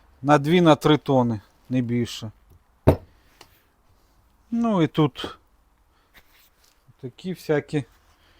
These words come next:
железяки. Ці железяки не потрібні були б, але ж ступиці у мене <clears throat>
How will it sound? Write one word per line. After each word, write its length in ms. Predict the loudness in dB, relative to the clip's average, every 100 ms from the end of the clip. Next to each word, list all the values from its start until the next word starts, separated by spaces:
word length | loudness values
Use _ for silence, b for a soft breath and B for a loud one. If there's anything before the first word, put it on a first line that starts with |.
| _ -12
железяки. 840 | -6 -2 -2 2 4 4 2 -4 -4 _ _ _ -20 -20 -2 0 0 b b b b _ _ _ -12 -12 -20 _
Ці 160 | -8 -4
железяки 640 | 0 0 2 2 2 0
не 120 | 0
потрібні 560 | 0 -4 0 0 0 -2
були 340 | -2 -2 -2
б, 100 | -4 -12 _ -6
але 300 | -2 0 0
ж 220 | -4 -12 B B B B B B B B B B
ступиці 640 | -4 0 0 0 0 2
у 40 |
мене 440 | 2 4 4 4 2 _ -2
<clears throat> 340 | 0 0